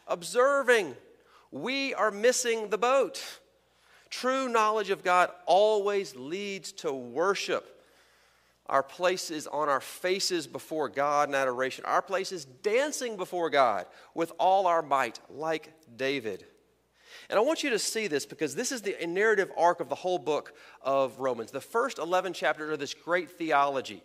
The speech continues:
about who God is, the revelation of his plan. That's verse, most of chapters one to eleven. Then you get to these last several verses, which are this praise, this worship.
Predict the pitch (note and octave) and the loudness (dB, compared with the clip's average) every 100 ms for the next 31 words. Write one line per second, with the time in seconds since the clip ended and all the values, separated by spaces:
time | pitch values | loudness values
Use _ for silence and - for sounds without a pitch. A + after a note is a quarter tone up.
0 | - - C3 C#3+ - A3+ G3+ F#3 F3+ D#3 | -20 -4 2 2 2 -2 2 2 2 -2
1 | C3+ D#3 G3 G3 - F3+ D#3 - F#3+ E3+ | -2 0 2 2 0 -4 -8 -6 0 0
2 | G#2+ - - - A3 F#3 A3 F3+ - - | 0 -6 -6 0 0 2 0 0 -12 -20
3 | - - C#3 D3+ G3+ B3 G3+ E3 - G#3 | -20 -20 -16 0 4 6 2 -12 -2 -2
4 | F#3 D#3 F3+ E3 D#3 E3 B2+ F2+ - - | -2 -4 -2 -2 2 4 4 0 -12 -10
5 | - A#3+ C4+ C4+ A3+ G3+ G3+ G#3 G3+ G#3+ | 0 2 2 -2 -4 -2 2 2 2 -4
6 | F#3 D#3+ G3 F#3+ D3 E3+ F#3 E3+ E3 - | -4 0 0 0 -2 -6 -6 -6 -6 -6
7 | A3 G#3 F#3 C3+ D3 D3+ F#3 G#3+ - G2+ | 0 2 2 -2 -6 -2 0 0 0 -8